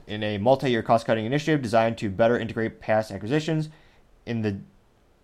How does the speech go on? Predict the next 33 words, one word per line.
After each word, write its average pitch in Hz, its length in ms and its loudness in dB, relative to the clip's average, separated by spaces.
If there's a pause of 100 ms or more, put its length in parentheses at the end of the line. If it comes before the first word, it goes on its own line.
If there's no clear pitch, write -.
in 110 100 -8
the 110 80 -2
decade 156 280 0
that 156 140 0
followed 131 260 6
its 101 80 -4
opening, 143 300 2
the 117 60 -8
company's 113 260 -2
founder, 120 240 2
Don 95 320 2
Daseke, 107 420 -6 (340)
continued 123 380 -2
to 123 80 -4
bolt 117 440 0
on 110 680 2
new 110 220 -4
fleets 151 400 0
without 117 280 4
realizing 110 600 2
any 110 180 -4
material 107 400 -6
cost 104 320 -6
synergies 127 420 -4
through 110 340 -4
integration. 139 580 -2 (380)
That 117 100 2
left 120 180 2
it 113 60 0
with 101 120 -2
a 104 40 -6
very 113 180 0
large 101 220 -2